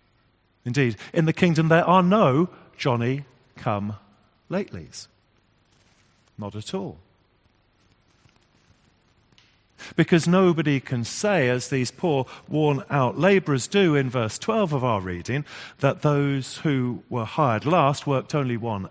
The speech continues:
hour, and you, God, have made them equal to us, who have borne the burden of the work and the heat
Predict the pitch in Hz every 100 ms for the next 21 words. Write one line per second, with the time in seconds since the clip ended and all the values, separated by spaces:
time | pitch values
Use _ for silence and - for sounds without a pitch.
0 | - 180 98 92 117 _ _ _ _ -
1 | 143 127 190 170 160 151 - 160 143 160
2 | - 156 233 - - 131 - 131 - 190
3 | 180 92 - - - _ _ _ _ _
4 | _ _ _ _ 147 131 123 160 143 135
5 | - - 123 160 147 135 127 131 120 117
6 | 110 113 104 185 151 107 - 110 107 107
7 | 151 - -